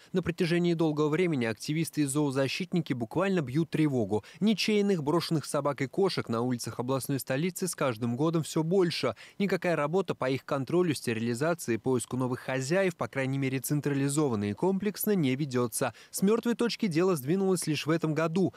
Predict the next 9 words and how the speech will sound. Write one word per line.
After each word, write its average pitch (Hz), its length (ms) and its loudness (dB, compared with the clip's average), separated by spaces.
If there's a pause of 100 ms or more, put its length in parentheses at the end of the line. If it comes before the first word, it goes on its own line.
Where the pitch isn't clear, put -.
(120)
когда 127 240 -2
на 139 80 2
региональном 139 560 0
уровне 170 300 2
всерьез 143 460 0
заговорили 117 520 0
о 170 60 2
внедрении 147 500 0
современной 165 680 2